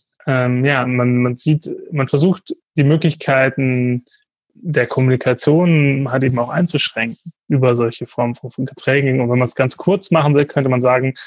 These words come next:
schriftliche Verträge sind in Schriftform gegossenes Misstrauen. Und, ähm, wenn man eben ganz bewusst sagt, „Hey, wir investieren hier in unsere Beziehungen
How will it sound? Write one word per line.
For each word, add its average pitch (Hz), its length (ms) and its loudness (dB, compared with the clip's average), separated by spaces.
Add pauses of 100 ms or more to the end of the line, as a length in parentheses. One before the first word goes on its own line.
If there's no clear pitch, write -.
(280)
schriftliche 151 560 2 (580)
Verträge 151 920 0
sind 135 280 2
in 151 140 -2
Schriftform 151 440 0
gegossenes 123 600 0
Misstrauen. 131 720 -2 (1000)
Und, 127 600 0 (160)
ähm, 123 300 -2
wenn 123 100 4
man 123 200 4
eben 131 160 2
ganz 127 220 2
bewusst 139 400 0
sagt, 131 320 -2
„Hey, 131 300 2
wir 127 200 4
investieren 127 460 0
hier 139 140 4
in 131 120 2
unsere 127 240 0
Beziehungen 147 800 0